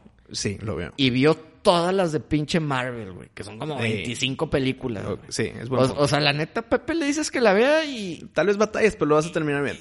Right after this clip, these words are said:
Speaker 2: y igual y sí la ve, cabrón.
Speaker 1: Pero le fallé bien duro en The Fountain,
Speaker 2: Mm.
Speaker 1: porque cuando lo acabó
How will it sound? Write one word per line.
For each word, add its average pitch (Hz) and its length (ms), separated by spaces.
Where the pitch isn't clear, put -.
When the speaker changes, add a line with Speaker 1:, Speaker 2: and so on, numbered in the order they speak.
Speaker 2:
y 180 300
igual 185 260
y 339 60
sí 339 140
la 320 140
ve, 233 220
cabrón. 127 400
Speaker 1:
Pero 165 220
le 165 160
fallé 160 400
bien 190 240
duro 180 180
en 185 80
The 175 80
Fountain, 131 540
Speaker 2:
Mm. 139 160
Speaker 1:
porque 131 260
cuando 123 300
lo 120 100
acabó 113 580